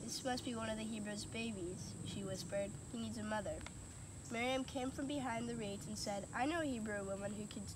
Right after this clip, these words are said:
nurse the baby for you." Pharaoh's daughter gave the baby back to his own mother and said, "Where's, when he's old enough, <clears throat> bring him to the palace and I can raise him as a prince. I will name him Moses, since I drew him out of the water."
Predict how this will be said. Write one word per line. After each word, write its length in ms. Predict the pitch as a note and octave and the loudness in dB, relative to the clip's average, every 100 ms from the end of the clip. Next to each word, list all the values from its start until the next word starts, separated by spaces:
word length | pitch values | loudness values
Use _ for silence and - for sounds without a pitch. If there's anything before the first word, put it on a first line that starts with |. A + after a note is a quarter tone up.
| - - - - | -6 -8 -6 -4
nurse 240 | G3+ G3 | -2 -2
the 100 | - | -2
baby 280 | G3 F#3+ F#3+ G3 | -2 -2 -2 -2
for 120 | G3 | 0
you." 240 | G3 G#3+ C4+ - - - - - - | 0 0 -2 -4 -6 -6 -6 -4 0
Pharaoh's 260 | C4 B3 | 4 4
daughter 320 | - A#3 A#3 G#3+ | 4 4 4 2
gave 300 | A3 A3 A#3 | 0 0 0
the 60 | |
baby 280 | A#3 G#3 A3 | 0 0 0
back 220 | G3+ G#3 | 2 2
to 80 | - | 0
his 140 | A#3+ C4 | 0 2
own 180 | D4+ | 2
mother 200 | A3+ G3 | 4 0
and 100 | G3+ | 0
said, 340 | G#3 - G#3 G3+ - - | -2 0 0 0 -4 -4
"Where's, 540 | A3 A3+ B3+ D4 - - - | -2 2 2 2 -2 -4 -4
when 140 | A3 A#3 | -2 0
he's 180 | A#3+ A3 | 0 0
old 240 | A#3 D4+ | 0 2
enough, 340 | F4 F4+ D#4 - - - | 4 4 0 -4 -2 6
<clears throat> 360 | D#4 C4+ - | 6 6 2
bring 160 | - C4 | 2 4
him 100 | C#4+ | 4
to 80 | C#4+ | 2
the 80 | C#4 | 2
palace 320 | A#3+ A#3 A#3+ | 4 4 4
and 80 | A3 | 0
I 80 | |
can 160 | A3 B3 | 0 0
raise 260 | G#3+ G#3 G#3 | 0 0 0
him 260 | G#3+ G#3 - - - - - - - - | 0 0 -4 -6 -8 -6 -8 -8 -6 -4
as 100 | G#3 | -2
a 80 | G#3 | 0
prince. 400 | G#3+ F#3 - - | 0 0 0 4
I 120 | G#3+ G#3+ | 8 8
will 100 | A#3+ | 6
name 180 | A#3 | 4
him 160 | A#3+ A3 | 2 2
Moses, 400 | G#3 G3+ F#3 F3+ | 4 4 2 0
since 200 | - F#3+ | -2 -2
I 100 | G3 | -2
drew 180 | F#3+ G3 | 0 0
him 120 | G3 | 0
out 140 | F3+ F#3 | 0 0
of 80 | |
the 80 | F3 | 0
water." 280 | E3 C#3+ | 0 0